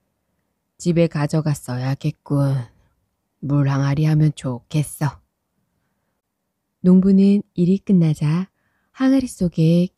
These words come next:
괭이를 담아가지고 집으로 돌아왔습니다. 그런데 항아리 속에서 괭이를 꺼내려고 보니 이게 웬일일까요? 쌍둥이처럼 똑같은 괭이가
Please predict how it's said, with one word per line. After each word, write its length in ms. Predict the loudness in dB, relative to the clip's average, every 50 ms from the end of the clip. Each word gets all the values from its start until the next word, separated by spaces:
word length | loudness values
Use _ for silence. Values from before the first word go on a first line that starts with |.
| _ _
괭이를 400 | -2 2 4 4 6 4 4 2
담아가지고 920 | 0 0 0 0 0 0 -2 -4 -6 -6 -8 -10 -8 -4 -2 0 0 -2 -2 -6 _ _ _ _ _ _ _
집으로 480 | -6 -4 0 2 2 4 4 2 0 -2
돌아왔습니다. 1200 | -2 -2 0 0 0 0 -2 -4 -4 -2 0 0 0 0 -2 -6 -8 -8 -10 -10 -12 -14 _ _ _ _ _ _ _ _ _ _ _ _ _ _ _ _ _ _
그런데 440 | 0 4 6 6 6 6 4 0 0
항아리 380 | -2 -2 -2 -2 -2 -2 -4
속에서 720 | -6 -10 -10 -8 -6 -6 -6 -4 -2 -2 -2 -2 -4 -6 -8 _ _ _ _ _ _ _ _
괭이를 400 | -2 2 4 4 4 4 2 0
꺼내려고 600 | -2 _ -2 0 2 2 2 0 0 -2 -4 -6
보니 540 | -6 -4 -2 0 0 2 0 0 -2 -2 -6 _ _ _ _ _ _ _ _ _ -4
이게 480 | -4 -2 0 0 2 2 2 0 0 -4 _ _ _
웬일일까요? 1080 | 0 2 4 4 4 4 2 0 -4 -4 -4 -2 -2 -2 -2 -2 -2 -2 -2 -4 -6 _ _ _ _ _ _ _ _ _ _ _ _ _ _ _ _ _ _ _ _ _
쌍둥이처럼 1120 | _ 0 0 0 2 2 2 2 0 0 -2 0 2 2 2 4 4 4 2 2 0 -4 _ _ _ _ _
똑같은 680 | -4 -4 -4 -2 -4 -6 -6 -6 _ -2 -2 -2 0
괭이가 640 | 0 0 2 2 4 2 2 0 0 0 0 -2